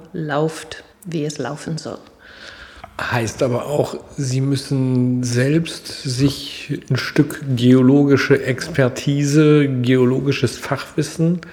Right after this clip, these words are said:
Speaker 2: aneignen. Sie müssen ja auch solches Datenmaterial dann lesen können.
Speaker 1: Wir beschäftigen dann auch Geologen als Experten, die vor uns dann diesen Akteneinsicht machen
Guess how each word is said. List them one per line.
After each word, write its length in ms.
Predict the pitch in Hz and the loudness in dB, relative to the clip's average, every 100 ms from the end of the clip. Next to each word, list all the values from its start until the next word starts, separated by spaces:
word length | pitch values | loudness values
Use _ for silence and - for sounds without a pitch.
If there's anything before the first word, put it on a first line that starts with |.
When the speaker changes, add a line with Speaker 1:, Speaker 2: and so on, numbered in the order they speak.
| - - | -20 -2
Speaker 2:
aneignen. 880 | 135 165 - 147 165 160 165 170 170 | 2 2 2 0 0 2 2 2 0
Sie 100 | 127 | -2
müssen 300 | 131 127 131 | -2 -4 -2
ja 160 | 123 113 | 0 0
auch 200 | 110 - 139 | -2 -8 -6
solches 460 | - 113 113 - | -4 -4 -6 -6
Datenmaterial 920 | - 95 123 147 117 120 - 123 117 | -2 -2 0 2 0 -2 0 0 2
dann 160 | 120 110 | 0 0
lesen 560 | 98 131 190 170 123 - | 2 2 2 2 2 0
können. 640 | - 120 - 139 156 208 - - - - - - - | -4 -4 -2 4 4 2 -8 -16 -18 -20 -20 -20 -20
Speaker 1:
Wir 600 | - 196 185 185 175 160 196 | -12 -4 0 2 0 -2 -4
beschäftigen 680 | 190 - 202 - 190 185 180 | -6 -2 -4 0 0 2 0
dann 260 | 175 - | -2 -2
auch 280 | 180 175 175 - 233 175 | 0 0 -2 -8 -8 -2
Geologen 680 | 170 175 165 185 175 160 | 0 2 4 4 2 -2
als 200 | 180 165 | -6 -4
Experten, 800 | 165 160 - 170 170 151 147 156 - | -6 -8 -8 -4 -4 -2 -4 -4 -6
die 100 | 190 | -6
vor 560 | - - 208 220 - | -8 0 4 4 0
uns 520 | 156 147 156 - - - | -8 -8 -8 -12 -14 -10
dann 260 | 170 165 | -8 -6
diesen 400 | 165 170 - 175 | -4 -6 -4 -4
Akteneinsicht 840 | 165 165 - 160 165 165 165 160 - | -6 -6 -4 -4 -2 -4 -4 -6 -4
machen 440 | 170 175 220 226 | -4 -2 -2 -2